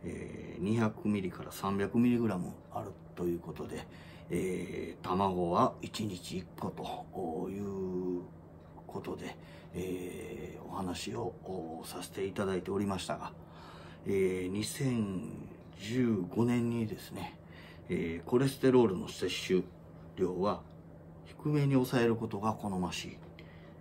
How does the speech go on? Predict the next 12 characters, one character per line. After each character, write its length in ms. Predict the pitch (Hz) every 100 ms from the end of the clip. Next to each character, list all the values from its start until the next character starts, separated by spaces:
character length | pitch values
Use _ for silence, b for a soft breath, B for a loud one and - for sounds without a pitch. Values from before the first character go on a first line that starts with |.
| -
と 180 | 123 123 -
考 260 | - 135 127 120
え 120 | 117
ら 120 | 127
れ 80 | 151
る 120 | 123
も 200 | 90 95
の 120 | 90 -
の、 280 | 87 113 - - - - B B B B 92
え 560 | 92 87 82 87 90 87
ー、 0 |
目 200 | 113